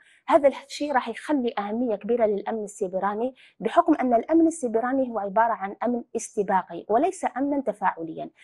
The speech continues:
استباقي بمعنى أن أجهز حالي لكل ما هو راح يصير عندي، ممكن راح يصير عندي في المستقبل،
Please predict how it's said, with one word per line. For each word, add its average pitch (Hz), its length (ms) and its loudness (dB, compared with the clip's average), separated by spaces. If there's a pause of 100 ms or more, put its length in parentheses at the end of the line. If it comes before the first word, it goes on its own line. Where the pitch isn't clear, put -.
(180)
استباقي 302 500 4
بمعنى 262 340 2
أن 202 220 -6
أجهز 311 500 -2
حالي 269 480 -2 (260)
لكل 285 380 2
ما 277 160 4
هو 277 160 0
راح 240 200 2
يصير 254 280 -8
عندي، 254 420 -2
ممكن 302 540 2
راح 226 240 0
يصير 233 260 -6
عندي 254 300 -2
في - 100 -10
المستقبل، 202 640 -2